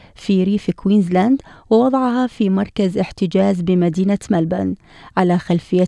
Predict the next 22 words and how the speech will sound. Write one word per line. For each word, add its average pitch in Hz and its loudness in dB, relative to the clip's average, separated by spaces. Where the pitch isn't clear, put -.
انتهاء 185 0
تأشيرة 185 -2
الأم 180 0
بريا. 170 0
وجرت 269 2
محاولة 214 2
ترحيل 202 0
الأسرة 190 -2
في 185 -2
شهر 190 0
آب 180 0
أغسطس 180 -2
الماضي 202 0
بعد 202 0
رفض 226 0
طلبات 190 0
اللجوء 190 0
لأفراد 196 -2
الأسرة 190 -2
الثلاثة 190 0
الأكبر 196 -2
سنًا، 170 -2